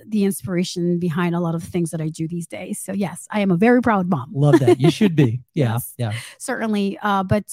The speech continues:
Speaker 1: to go back to what you asked me about the book. So, uh, Thriving on Purpose,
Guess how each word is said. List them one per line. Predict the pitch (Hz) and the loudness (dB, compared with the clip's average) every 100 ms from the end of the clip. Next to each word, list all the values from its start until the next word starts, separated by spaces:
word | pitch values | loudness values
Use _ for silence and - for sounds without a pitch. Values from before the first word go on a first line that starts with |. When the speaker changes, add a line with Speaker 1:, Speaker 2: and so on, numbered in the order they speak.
| - | -8
Speaker 1:
to | 220 208 208 | -4 -4 -4
go | - 220 | -6 -4
back | 196 214 - | -4 -4 -8
to | 220 | -4
what | 196 190 | -2 -2
you | 202 | -4
asked | 190 196 - | -4 -6 -6
me | 196 190 185 - - - | -2 0 -2 -6 -20 -2
about | 214 196 | 0 0
the | 202 | 0
book. | 185 170 - | 0 0 -2
So, | - 220 196 196 | -6 -2 -2 -2
uh, | 202 202 | -6 -10
Thriving | - 254 269 311 | -6 -4 0 0
on | 320 | 0
Purpose, | 277 - 247 220 185 - | 0 0 0 0 0 -2